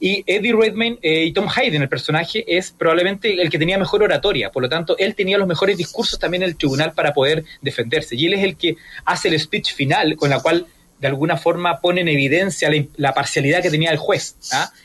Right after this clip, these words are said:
Y que es lo que genera un poco el cambio, un poco la perspectiva del, del juicio. Y fíjate que Tom Hayden, que era el personaje quien se inspira en,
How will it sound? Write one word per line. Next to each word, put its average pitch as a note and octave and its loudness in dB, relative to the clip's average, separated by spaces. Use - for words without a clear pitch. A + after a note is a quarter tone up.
Y - -4
que E3+ -2
es E3+ 2
lo E3+ 2
que D#3 -2
genera D#3+ 0
un D#3+ 0
poco E3 0
el D#3 0
cambio, D#3 0
un B2 -4
poco C#3+ -2
la C3+ 2
perspectiva C#3 -2
del, A#2+ -4
del A#2+ -6
juicio. - 0
Y D#3+ 0
fíjate A#3 0
que A3+ 0
Tom A3+ 0
Hayden, F#3 2
que F3 0
era F3 2
el - 0
personaje F#3 -2
quien D3+ -4
se C3+ -10
inspira A2+ 0
en, A2 -4